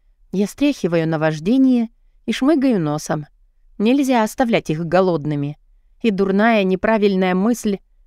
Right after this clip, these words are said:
что их вообще оставлять нельзя. Блядь, как же тяжело. Не могу. Нужно избавить себя от таких мучений. Я и так не выдерживаю. Это слишком для меня.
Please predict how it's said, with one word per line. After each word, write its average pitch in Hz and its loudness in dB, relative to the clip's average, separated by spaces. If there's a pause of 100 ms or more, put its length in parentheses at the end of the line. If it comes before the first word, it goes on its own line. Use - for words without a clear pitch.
(120)
что - -14
их - -6
вообще 226 0
оставлять 180 -2
нельзя. 190 0 (680)
Блядь, 175 -6
как 214 -2
же 214 -2
тяжело. 262 0 (400)
Не 240 4
могу. 185 2 (480)
Нужно 160 -2
избавить 151 -2
себя 160 -2
от - -6
таких 175 -4
мучений. 175 -2 (500)
Я 294 0 (140)
и 262 -2
так 277 -2
не 165 -2
выдерживаю. 160 -2 (560)
Это 208 -6 (120)
слишком 175 -2
для 151 -2
меня. 170 -2